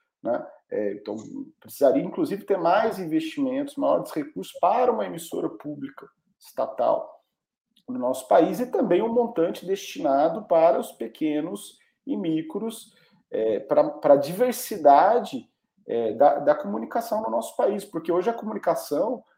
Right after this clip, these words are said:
ela passa, ela, ela, o, a, a mídia tradicional, é, ela não tem o poder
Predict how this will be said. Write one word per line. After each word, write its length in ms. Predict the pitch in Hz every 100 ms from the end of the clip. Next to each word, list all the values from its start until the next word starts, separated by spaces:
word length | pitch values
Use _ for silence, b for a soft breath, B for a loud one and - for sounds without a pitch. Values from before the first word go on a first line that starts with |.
| _ -
ela 200 | 123 147
passa, 840 | 151 135 131 139 - 196 - - -
ela, 360 | 135 135 131
ela, 320 | 135 127 123 -
o, 200 | 131 127 -
a, 340 | 117 113 -
a 40 |
mídia 460 | 117 131 254 208 165
tradicional, 1040 | - 143 131 - 127 107 113 190 233 - _ _ _ _
é, 340 | 104 104 104
ela 180 | 113 117
não 180 | 143 214
tem 220 | - 175
o 100 | 160
poder 520 | 160 - 147 160 139